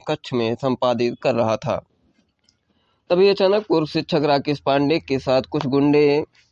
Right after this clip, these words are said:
मुझे कई दिनों से परीक्षा केंद्रों पर जो केंद्र व्यवस्थापक तथा अतिरिक्त केंद्र व्यवस्थापक लगे हैं,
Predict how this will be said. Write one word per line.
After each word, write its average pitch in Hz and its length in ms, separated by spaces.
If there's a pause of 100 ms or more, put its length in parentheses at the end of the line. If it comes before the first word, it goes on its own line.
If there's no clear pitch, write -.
मुझे 139 160
कई 151 240
दिनों 143 280
से 131 140
परीक्षा 131 360
केंद्रों 135 400
पर 127 220
जो 131 240 (100)
केंद्र 135 220
व्यवस्थापक 131 680
तथा 127 200
अतिरिक्त 139 520
केंद्र 135 340
व्यवस्थापक 127 540
लगे 123 220
हैं, 120 300